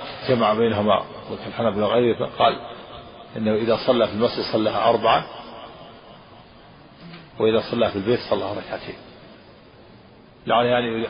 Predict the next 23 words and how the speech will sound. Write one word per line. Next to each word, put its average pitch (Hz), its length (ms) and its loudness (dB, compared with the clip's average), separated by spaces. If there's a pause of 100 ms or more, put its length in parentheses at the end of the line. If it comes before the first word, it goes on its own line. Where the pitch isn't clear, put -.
أراد 117 220 4
يجمع 107 480 -2
بين-، 101 380 -6
بينها، 98 300 -4 (840)
لكن 101 260 -4 (880)
قوله 107 320 4
النبي: 104 200 -2
"من 127 160 4
صلى، 123 260 0
من 113 200 0 (400)
إذا 113 280 2 (120)
صلى 120 140 2
أحدكم 104 260 -2
فليصلي 127 460 0
أربعا"، 180 300 4
عام، 180 160 2 (180)
يشمل - 300 0 (260)
سواء 113 120 -4
في 135 160 -2
بيته 170 220 2
أو 139 280 2
في - 100 -10
المسجد، - 300 -8